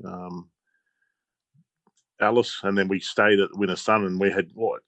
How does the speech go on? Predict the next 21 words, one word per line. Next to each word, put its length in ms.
cabins 400
all 160
side 300
by 140
side. 380
So 100
there 80
was 80
a 40
whole 160
group 300
of 80
us, 160
so 160
overnight 500
we'd 120
all 200
cook 220
up 180
something 360
and 220